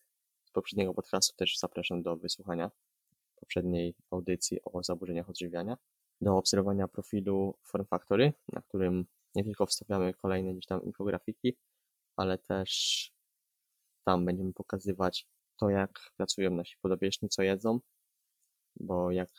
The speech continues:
wiecie lub nie wiecie, zaczęliśmy właśnie z Weroniką taki projekt,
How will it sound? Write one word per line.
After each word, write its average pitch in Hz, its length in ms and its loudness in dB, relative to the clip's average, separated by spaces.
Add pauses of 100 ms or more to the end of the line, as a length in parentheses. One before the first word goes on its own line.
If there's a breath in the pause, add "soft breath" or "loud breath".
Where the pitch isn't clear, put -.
(460 loud breath)
wiecie 95 300 0
lub 90 140 -2
nie 90 100 -2
wiecie, 90 380 -2
zaczęliśmy - 460 -6
właśnie 90 260 -6
z - 20 -8
Weroniką 87 440 -4
taki 87 300 -8 (240)
projekt, 90 520 0